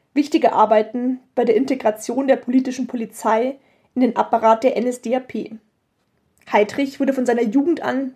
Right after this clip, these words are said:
bis ins Erwachsenenalter mit Gerüchten über seine jüdische Abstammung väterlicherseits. Er hatte angeblich einen jüdischen Großvater konfrontiert. Ich hoffe, diese neue Folge unter der Rubrik History Wissen war informativ für dich.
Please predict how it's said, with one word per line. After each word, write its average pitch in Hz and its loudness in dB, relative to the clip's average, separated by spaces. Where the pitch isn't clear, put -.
bis 339 0
ins 339 -2
Erwachsenenalter 233 0
mit 226 -2
Gerüchten 262 -6
über 233 0
seine 233 0
jüdische 262 0
Abstammung 247 0
väterlicherseits. 220 -4
Er 226 4
hatte 226 2
angeblich 254 -2
einen 226 -2
jüdischen 254 2
Großvater 220 -2
konfrontiert. - -8
Ich - -4
hoffe, 311 0
diese 262 0
neue 240 4
Folge 262 2
unter 240 0
der 247 2
Rubrik 262 -2
History 254 -2
Wissen 269 -4
war - 2
informativ 285 0
für 196 -6
dich. - -14